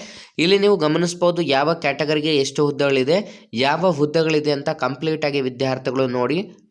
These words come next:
ಈ ಒಂದು ಅಧಿಸೂಚನೆಗೆ ಡಿಸ್ಕ್ರಿಪ್ಷನ್ ಬಾಕ್ಸಲ್ಲಿ ಕೊಟ್ಟಿರುವಂಥ ಲಿಂಕ್ ಮೇಲೆ ಕ್ಲಿಕ್ ಮಾಡಿ ಆನ್‌ಲೈನ್ನ ಮುಖಾಂತರ ಅರ್ಜಿಗಳನ್ನ ಸಲ್ಲಿಸಬಹುದು.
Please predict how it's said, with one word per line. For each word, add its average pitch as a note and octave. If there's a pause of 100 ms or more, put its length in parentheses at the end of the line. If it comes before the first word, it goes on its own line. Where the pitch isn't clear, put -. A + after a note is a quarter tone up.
(160)
ಈ D#3+
ಒಂದು F#3+
ಅಧಿಸೂಚನೆಗೆ D3 (280)
ಡಿಸ್ಕ್ರಿಪ್ಷನ್ F#3
ಬಾಕ್ಸಲ್ಲಿ D3+
ಕೊಟ್ಟಿರುವಂಥ C#3
ಲಿಂಕ್ B2+
ಮೇಲೆ C3
ಕ್ಲಿಕ್ B2
ಮಾಡಿ C#3 (300)
ಆನ್‌ಲೈನ್ನ F3
ಮುಖಾಂತರ C#3
ಅರ್ಜಿಗಳನ್ನ B2
ಸಲ್ಲಿಸಬಹುದು. B2